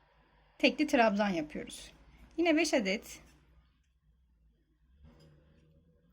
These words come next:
ilmek atıyoruz. Hemen o tekli trabzanın dip kısmına sık iğne yardımıyla batıyoruz.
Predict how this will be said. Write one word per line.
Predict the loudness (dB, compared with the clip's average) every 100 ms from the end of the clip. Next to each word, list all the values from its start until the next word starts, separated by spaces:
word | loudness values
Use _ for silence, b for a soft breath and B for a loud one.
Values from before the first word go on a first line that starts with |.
| _ -20 _
ilmek | -2 0 0 -2
atıyoruz. | 0 2 2 2 -2 -2
Hemen | 4 6 6
o | 2
tekli | -2 -4 -6
trabzanın | 4 4 4 0 2 0 B B B B _ -6 0
dip | 0 0
kısmına | -4 -2 2 2 2 2 -2 -10 -20 -20 -20 _ _ _ _ _ _ _ _ _ _ _ -20 _ _ _ _ _ _ -20 _
sık | -8 -4 4
iğne | 8 10
yardımıyla | 10 6 4 2 2 2 -2 -6 -20 -2
batıyoruz. | 0 0 -4 -8 -10 -18